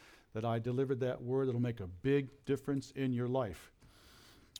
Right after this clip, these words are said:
Remember, the word of the Lord can sometimes be the vehicle of testing in your life. Nevertheless, prophecy is real. It'll come to pass in its right time. So write the prophecies down, put my name on it, put the date on it,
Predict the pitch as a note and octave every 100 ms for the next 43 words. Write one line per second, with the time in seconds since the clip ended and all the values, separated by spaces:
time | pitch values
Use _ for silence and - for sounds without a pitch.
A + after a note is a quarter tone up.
0 | - C3 D#3+ F3 E3 D#3+ F3+ F3 F3 F3+
1 | F3+ F3+ D3+ - F3 F3+ D#3+ E3 C3 D#3+
2 | C#3+ A#2+ D#3+ D#3+ D#3 D3+ C3+ - E3 -
3 | C3+ A#2 C3 C3+ C3+ C3+ B2+ - - -
4 | - - - - - A#2+ C#3+ D#3+ E3 D#3+
5 | D#3 A#2+ - C#3+ C#3+ C#3 C#3+ - C3 G#2
6 | G#2+ D3 D#3+ E3+ B2 A#2 D3 D3+ D3 -
7 | C#3 C#3+ B2+ B2+ B2+ A#2+ - C#3 C3 D3
8 | D3+ - - C3+ C3 G#2 E2+ D2+ _ -
9 | - - - - - - - - D3+ B2+
10 | C#3+ D#3 D#3 - D#3+ D#3+ D#3 - D#3+ A#2
11 | D#3 C#3+ A2 G2 - E3+ C#3 D3 D3 D3+
12 | D#3+ C3+ A2 G2 C#3+ - C3 C#3+ D#3 D#3
13 | A2+ G#2